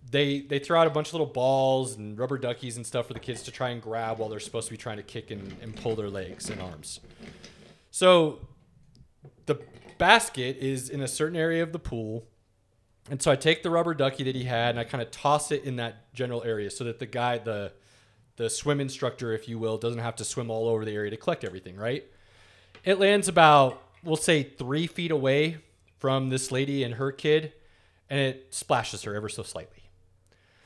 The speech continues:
So we get out of the pool, and her husband has their littlest one, who's, like, six months old, maybe. The wife had the older one, who I don't even know how old it is, a couple years, maybe a year and a half, I don't know. And I look at him, and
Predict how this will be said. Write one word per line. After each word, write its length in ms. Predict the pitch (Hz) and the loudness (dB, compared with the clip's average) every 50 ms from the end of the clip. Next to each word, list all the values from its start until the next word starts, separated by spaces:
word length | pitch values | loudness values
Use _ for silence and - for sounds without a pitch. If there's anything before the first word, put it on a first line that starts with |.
| _ _ _ _ _ | _ _ _ _ _
So 160 | - - 139 | -8 -4 -2
we 80 | 143 151 | 0 4
get 140 | 170 196 208 | 6 8 8
out 140 | 208 214 | 8 8
of 60 | 214 208 | 6 4
the 80 | - | 0
pool, 440 | - 180 160 160 160 156 156 156 156 | 0 0 2 2 4 4 4 4 4
and 720 | 135 131 127 127 123 123 123 123 120 117 117 110 107 104 - _ _ _ _ _ _ _ _ _ _ _ - - | 4 2 0 2 0 0 0 -2 -2 -4 -6 -8 -10 -12 -14 _ _ _ _ _ _ _ _ _ _ _ -12 -6
her 100 | - 147 | -4 -4
husband 500 | 127 - - 170 185 180 170 185 190 185 | -2 0 0 0 0 0 0 -2 -2 0
has 340 | 170 175 170 165 156 147 - | 2 2 2 2 2 -2 -4
their 220 | - - 147 143 127 | -2 0 0 0 2
littlest 480 | 127 139 127 123 113 110 101 - - | 0 0 0 0 -2 -2 -4 -6 -10
one, 240 | 104 98 98 98 104 | -10 -10 -10 -10 -10
who's, 220 | 104 120 110 107 | -10 -10 -8 -6
like, 320 | 117 113 110 101 - - - _ _ _ _ _ | -4 -4 -4 -4 -6 -12 -20 _ _ _ _ _
six 420 | - - - - - 151 - - | -10 -8 -6 -4 -4 -4 -4 -6
months 240 | 127 127 135 131 - | -6 -6 -6 -6 -6
old, 240 | 131 139 139 131 104 | -6 -6 -6 -6 -6
maybe. 440 | 101 110 120 127 143 151 151 143 _ _ _ _ _ _ _ _ _ _ _ _ | -8 -8 -8 -8 -10 -10 -12 -12 _ _ _ _ _ _ _ _ _ _ _ _
The 80 | - 127 | -10 -2
wife 420 | 123 131 143 160 170 - - 139 - | 2 4 4 4 4 0 -4 -10 -4
had 220 | 143 147 151 143 | -2 0 0 2
the 160 | 135 135 135 - | 2 2 2 2
older 300 | 143 131 135 135 131 123 | 0 0 0 0 0 -2
one, 180 | 120 123 117 | -2 -4 -4
who 120 | 120 123 117 | -2 -2 -2
I 60 | 117 | 0
don't 120 | 127 127 | 0 -2
even 140 | 120 110 107 | -4 -6 -6
know 140 | 107 107 104 | -4 -4 -4
how 100 | 107 104 | -4 -4
old 240 | 98 98 98 95 98 | -4 -6 -8 -8 -10
it 80 | 92 | -10
is, 300 | 92 95 98 101 98 - | -10 -10 -10 -10 -10 -10
a 20 | - | -12
couple 300 | - - 117 - - 113 | -10 -10 -10 -8 -8 -8
years, 260 | 104 107 107 110 107 | -8 -8 -8 -8 -8
maybe 260 | 110 107 107 107 107 | -10 -10 -8 -8 -8
a 60 | 107 | -10
year 320 | 104 98 95 98 104 107 107 | -10 -10 -10 -8 -8 -6 -6
and 80 | 104 | -6
a 40 | 101 | -8
half, 260 | 92 107 104 110 - | -8 -8 -8 -8 -6
I 40 | 110 | -8
don't 120 | 98 95 92 | -8 -8 -10
know. 180 | 90 90 90 _ _ _ _ _ - - - - - - - - _ _ _ _ _ _ _ _ _ - | -12 -14 -16 _ _ _ _ _ -20 -20 -20 -20 -20 -20 -20 -20 _ _ _ _ _ _ _ _ _ -2
And 500 | 165 156 156 156 151 147 139 135 127 127 - | 0 2 4 4 4 4 2 -2 -4 -2 0
I 80 | 160 143 | 2 4
look 220 | 139 160 160 - | 4 4 4 6
at 120 | 180 160 160 | 6 6 6
him, 120 | 165 160 | 6 4
and 260 | 143 131 123 117 117 | 0 -2 -4 -6 -10